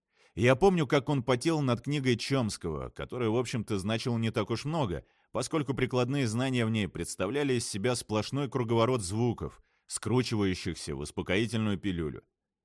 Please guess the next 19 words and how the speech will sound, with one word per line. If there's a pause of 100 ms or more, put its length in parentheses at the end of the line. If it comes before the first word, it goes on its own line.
(340)
Но
она
снабдила
его
общими
понятиями, (340)
а
такие
вещи,
как
понятия,
помогают
сглаживать
острые
углы. (1120)
А
что
касается
закона,